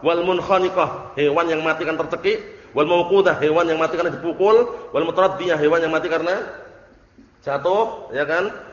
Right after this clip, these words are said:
Wan natihah, hewan yang mati karena tanduk.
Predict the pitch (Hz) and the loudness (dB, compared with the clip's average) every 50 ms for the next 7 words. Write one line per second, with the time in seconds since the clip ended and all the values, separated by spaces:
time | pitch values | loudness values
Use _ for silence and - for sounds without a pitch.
0 | - - 131 165 170 180 180 175 175 214 202 196 190 175 160 139 160 160 170 175 | -10 -2 0 0 2 4 2 2 0 0 0 2 2 2 2 2 2 2 4 2
1 | 175 170 160 165 165 165 185 165 165 160 175 185 196 202 - - - - - - | 2 2 2 0 0 0 0 -2 0 2 2 0 0 0 -6 -12 -16 -18 -20 -20
2 | - - - - - - - - _ _ _ - 127 - 156 147 160 151 123 | -20 -20 -20 -20 -20 -20 -20 -20 _ _ _ -2 -2 -2 2 2 0 0 0